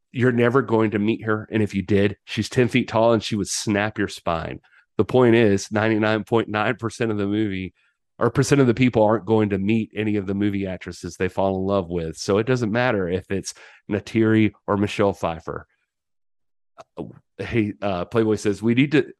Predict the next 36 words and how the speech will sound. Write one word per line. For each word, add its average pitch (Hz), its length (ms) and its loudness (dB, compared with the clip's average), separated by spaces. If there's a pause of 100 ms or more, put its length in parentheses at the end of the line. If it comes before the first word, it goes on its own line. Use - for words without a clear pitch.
(100)
we 143 240 -2
seem 233 200 2
to 208 60 2
need 165 260 2
fantasy 98 460 -4
icons 87 560 -8
like 90 180 -4
Lara 98 300 -4
Croft 95 560 -6
and 87 340 -12
Wonder 101 300 0
Woman, 82 380 -8
despite 110 460 -2
knowing 107 280 0
they 95 80 -6
mess 95 260 -8
with 92 120 -8
our 90 80 -6
heads." 87 420 -8 (480)
Cameron 95 240 -4
says, 95 240 -6
"Most 151 340 2
of 113 140 -2
men's 113 340 0
problems 92 500 -4
with 92 180 -6
women 92 280 -4
probably 92 280 -2
have 95 160 -4
to 87 80 -18
do 95 160 -8
with 92 160 -8
realizing 98 460 -2
women 107 280 2
are 95 100 2
real, 107 380 2